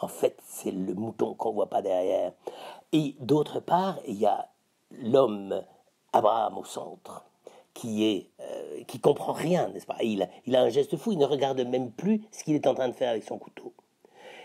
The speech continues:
Et il est complètement saisi par, euh, euh, l-, l-, l'ange, qui est en, c'est un des, un, un des titres de, de, du Fils de Dieu, l'ange, hein, on peut, on peut le dire aussi. Et d'autre part, l'autre,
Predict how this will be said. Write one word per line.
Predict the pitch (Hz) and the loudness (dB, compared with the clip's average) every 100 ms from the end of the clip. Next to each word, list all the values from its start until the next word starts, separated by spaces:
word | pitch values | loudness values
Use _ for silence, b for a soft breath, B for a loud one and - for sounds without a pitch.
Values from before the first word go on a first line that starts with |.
| B | B
Et | 147 | 2
il | 156 139 | 4 4
est | 147 110 - | 2 0 -2
complètement | 156 151 143 143 123 | 0 2 0 2 0
saisi | - 127 107 120 110 110 | 2 -4 -4 -6 -6 -4
par, | - 113 101 - - _ - | 2 2 2 -2 -12 _ 2
euh, | 107 92 87 87 - B B - | 4 4 0 -6 -12 B B -2
euh, | 110 - - - - | 0 -2 -6 -6 -6
l-, | 113 110 - - | -4 -4 -6 -8
l-, | 127 - 131 - | -8 -6 -12 -4
l'ange, | 120 160 196 92 87 - | 4 4 4 2 -4 -10
qui | - 101 | -8 -8
est | - | -6
en, | - 107 104 | -4 -2 -4
c'est | - 120 | -6 2
un | 113 | 2
des, | 107 107 98 - | 2 -2 -6 -2
un, | 113 110 | 0 0
un | 120 117 | -2 0
des | 107 107 | 0 0
titres | - 165 123 | -4 -6 -2
de, | 98 98 101 98 | 0 0 -2 -4
de, | 101 104 | -6 -6
du | 101 | -6
Fils | 92 110 | -8 -4
de | 117 | -2
Dieu, | 208 214 | 2 2
l'ange, | 101 95 92 | 0 -4 -4
hein, | 107 127 | 0 0
on | 104 | 0
peut, | 98 98 - B | -4 -8 -10 B
on | - | -12
peut | - | -6
le | 107 | -4
dire | 95 135 127 | -4 0 0
aussi. | 98 - 208 B B B - | -2 -4 -8 B B B 4
Et | 226 196 | 4 6
d'autre | 160 143 127 | 4 2 0
part, | 110 147 180 190 - _ - | 0 -2 -2 -4 -6 _ -8
l'autre, | 120 117 185 156 - - | 2 6 6 4 -10 -20